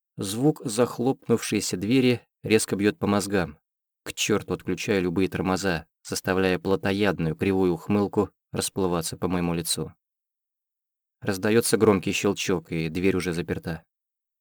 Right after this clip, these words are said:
Мия осторожно отодвигается на шаг назад. «Как скажешь». В её голосе нет ни паники, ни страха, просто сухая констатация факта. Пойду накину на себя что-нибудь.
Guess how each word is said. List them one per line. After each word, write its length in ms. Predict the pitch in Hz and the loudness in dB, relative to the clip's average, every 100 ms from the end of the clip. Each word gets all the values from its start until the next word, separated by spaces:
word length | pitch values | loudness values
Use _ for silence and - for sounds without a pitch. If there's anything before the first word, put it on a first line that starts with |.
| _ _ _ _ _ | _ _ _ _ _
Мия 340 | 107 107 110 113 | 2 6 8 6
осторожно 540 | - 107 101 98 101 | 4 2 4 4 2
отодвигается 520 | 95 95 90 90 - | 2 2 4 4 4
на 120 | 92 | 0
шаг 180 | - 87 | 2 0
назад. 460 | 90 87 85 - _ _ _ _ _ _ _ _ | 0 -2 -4 -6 _ _ _ _ _ _ _ _
«Как 200 | - 98 | -6 -4
скажешь». 640 | - - 90 90 - - _ _ _ _ _ _ _ _ _ _ _ _ | -4 -4 -4 -4 -10 -18 _ _ _ _ _ _ _ _ _ _ _ _
В 60 | - | 2
её 220 | 123 123 | 6 6
голосе 420 | 113 131 117 - | 4 4 4 6
нет 180 | 113 107 | 4 6
ни 120 | 107 | 4
паники, 440 | 90 127 113 87 92 | 4 6 6 4 0
ни 120 | 92 | 0
страха, 440 | - - 107 - | 0 2 2 0
просто 340 | - 92 - - | -4 -4 -4 -8
сухая 440 | - - 131 123 | -6 -2 4 4
констатация 800 | - 95 - 95 - 101 - 98 | 4 -2 -2 -2 0 0 0 -2
факта. 520 | - 95 82 - 87 _ _ _ _ _ | 0 -4 -4 -12 -16 _ _ _ _ _
Пойду 360 | 107 104 110 107 | -2 0 2 2
накину 460 | 98 98 - - 90 | 0 -2 -2 -2 -2
на 80 | |
себя 240 | 80 78 80 | -2 -6 -8
что-нибудь. 560 | - 82 80 80 - | -6 -6 -6 -8 -14